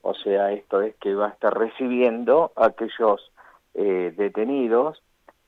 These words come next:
que luego de, de pasar por la comisaría y cumplir algunos requisitos legales,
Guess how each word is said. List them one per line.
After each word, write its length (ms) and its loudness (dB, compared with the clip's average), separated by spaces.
que 120 -4
luego 460 2
de, 560 -2
de 180 -6
pasar 460 0
por 340 0
la 120 -2
comisaría 680 -4
y 60 -4
cumplir 380 -8
algunos 360 -4
requisitos 560 -4
legales, 540 2